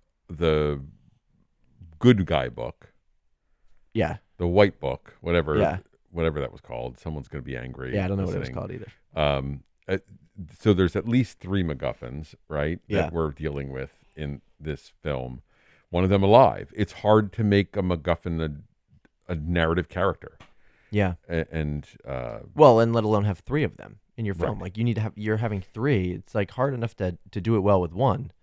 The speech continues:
Speaker 2: Then you gotta have three of 'em. And the MacGuffins shift in importance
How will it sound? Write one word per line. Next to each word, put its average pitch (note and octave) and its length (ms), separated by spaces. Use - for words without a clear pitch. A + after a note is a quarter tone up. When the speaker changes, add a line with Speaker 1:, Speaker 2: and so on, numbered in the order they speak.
Speaker 2:
Then A2+ 120
you A#2 60
gotta G2 120
have F2+ 140
three C#3+ 220
of F2+ 120
'em. E2+ 280
And F#2+ 520
the A2+ 60
MacGuffins G#2 540
shift - 640
in G#2+ 120
importance F#2 960